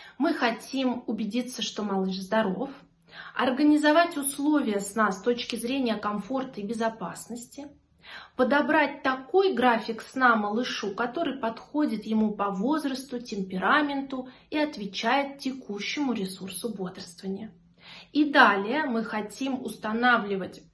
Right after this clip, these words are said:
правила подготовки ко сну и пробуждения, и только пятым шагом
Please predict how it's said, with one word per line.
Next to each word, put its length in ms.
правила 520
подготовки 800
ко 180
сну 280
и 120
пробуждения, 1000
и 160
только 380
пятым 760
шагом 720